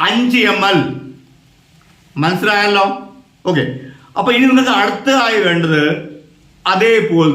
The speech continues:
തന്നെ ഇഞ്ചി, ഇഞ്ചിയുടെ നീര്, ഇഞ്ചി നീര്, ഇഞ്ചി നീരല്ല, ഇഞ്ചി നീര്. ഓക്കെ, അങ്ങനെ ഇഞ്ചി നീര് അഞ്ച് എം എൽ, ഇത് രണ്ടും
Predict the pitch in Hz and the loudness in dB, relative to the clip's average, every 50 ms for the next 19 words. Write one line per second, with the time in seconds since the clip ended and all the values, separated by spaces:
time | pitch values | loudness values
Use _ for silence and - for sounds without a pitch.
0 | 147 151 147 147 151 160 196 233 - - - - - - - _ _ - - - | 2 0 0 0 0 0 -2 -2 -6 -10 -14 -18 -20 -20 -20 _ _ -20 -20 -20
1 | - - 170 196 226 254 269 262 262 - 170 127 - - - - - 123 160 190 | -10 -4 -4 0 2 4 4 4 4 2 0 -2 -2 -4 -8 -8 -4 -2 -2 2
2 | 196 240 254 247 262 247 208 185 175 180 170 165 - - - - 135 165 180 185 | 2 2 2 4 4 2 2 2 2 2 0 0 -4 -6 -6 -2 0 2 4 4
3 | 170 143 123 131 127 - 135 - 190 208 214 - 220 175 165 175 175 147 135 135 | 4 4 2 0 -2 -2 -2 0 0 0 0 0 2 2 4 4 4 4 2 2
4 | 131 139 156 - 190 214 202 180 185 190 190 175 165 156 151 156 165 - - - | 2 2 2 2 2 0 2 2 2 2 2 2 2 2 2 2 0 -2 -4 -8
5 | - - - - - - - - - - 170 214 240 240 233 226 - 202 214 208 | -14 -18 -20 -20 -20 -20 -20 -16 -8 -4 -2 0 2 2 2 2 2 2 2 2
6 | 156 127 147 165 156 - - - - - - - - - 202 226 254 254 254 247 | 2 2 2 0 0 -2 -4 -6 -10 -14 -12 -8 -4 -4 -2 0 2 2 2 2
7 | 247 247 - 165 185 208 214 233 240 240 269 247 226 208 196 185 180 180 180 196 | 0 -2 -4 -4 -2 0 0 0 2 2 0 2 0 0 2 2 2 2 2 0
8 | - - - - - - - - - - - - 160 190 214 233 240 240 240 208 | -2 -4 -8 -12 -16 -18 -18 -18 -18 -16 -8 -4 -2 0 0 0 0 0 0 0
9 | 185 175 170 170 180 196 185 135 127 120 - - - - - - - - - 156 | 2 2 2 0 2 2 0 0 -2 -4 -8 -12 -14 -18 -20 -20 -16 -8 -4 -2
10 | 180 247 220 202 202 202 - | 0 0 0 0 0 -2 -4